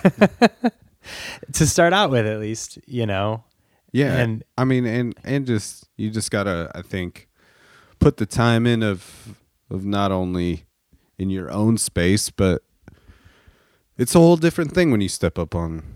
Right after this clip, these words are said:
Speaker 2: a stage and, and start playing in front of people, you know? It's never
Speaker 1: Absolutely.
Speaker 2: quite the same as it is when you're playing alone.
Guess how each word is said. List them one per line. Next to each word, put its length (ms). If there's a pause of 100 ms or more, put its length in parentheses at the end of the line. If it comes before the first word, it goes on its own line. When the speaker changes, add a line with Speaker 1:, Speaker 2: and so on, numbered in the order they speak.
Speaker 2:
a 80
stage 400
and, 280 (180)
and 120
start 280
playing 280
in 60
front 220
of 60
people, 420 (260)
you 80
know? 220 (200)
It's 200
never 240
Speaker 1:
Absolutely. 120
Speaker 2:
quite 300
the 100
same 380
as 160
it 80
is 240
when 160
you're 100
playing 360
alone. 500